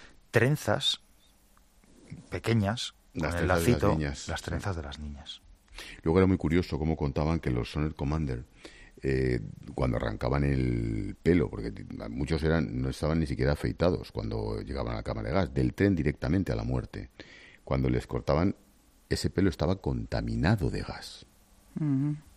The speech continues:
Speaker 2: O sea, tú imagínate lo que tenía que ser aquello.
Speaker 3: Pelos
Speaker 2: Pero
Speaker 3: que luego servían para hacer colchones, ¿no?
Speaker 1: Sí.
Speaker 3: Y ropa de,
Speaker 2: Colchones,
Speaker 3: de cama para los
Speaker 2: mantas,
Speaker 3: oficiales.
Speaker 2: colchas,
Speaker 3: Mm.
Speaker 2: almohadas. Sí, sí, bueno, de hecho, cuando recuperaron el campo los rusos, encontraron siete toneladas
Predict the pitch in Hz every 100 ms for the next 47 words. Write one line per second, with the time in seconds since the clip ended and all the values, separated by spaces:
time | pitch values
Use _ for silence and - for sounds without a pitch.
0 | - _ - - - - - 71 82 73
1 | 71 57 - - - - - - - -
2 | - - - 67 60 98 - 107 - 104
3 | - 175 180 185 202 180 175 - 156 151
4 | 170 175 175 143 160 151 160 131 - 185
5 | 156 131 143 196 165 160 175 160 139 131
6 | - 80 65 - - 98 95 90 - 143
7 | - 80 87 92 87 90 90 87 - 143
8 | 87 90 - 85 87 - 71 64 60 69
9 | 90 80 80 87 - - - - 85 87
10 | 95 85 85 101 87 76 67 69 71 71
11 | 78 101 101 85 87 82 78 71 76 82
12 | 64 58 - - - - 67 67 - 82
13 | 95 95 - - 92 92 - 110 - 82
14 | 69 64 85 78 60 - -